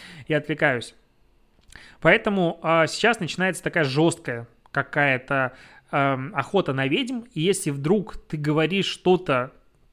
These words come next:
мнение своё, которое отличается, типа, от правильного мнения, а, ты сразу же проплачен.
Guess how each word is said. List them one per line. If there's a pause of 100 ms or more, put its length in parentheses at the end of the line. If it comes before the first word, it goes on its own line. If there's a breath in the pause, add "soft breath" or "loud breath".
(460)
мнение
своё, (880 loud breath)
которое
отличается,
типа,
от
правильного
мнения, (120)
а,
ты
сразу
же
проплачен.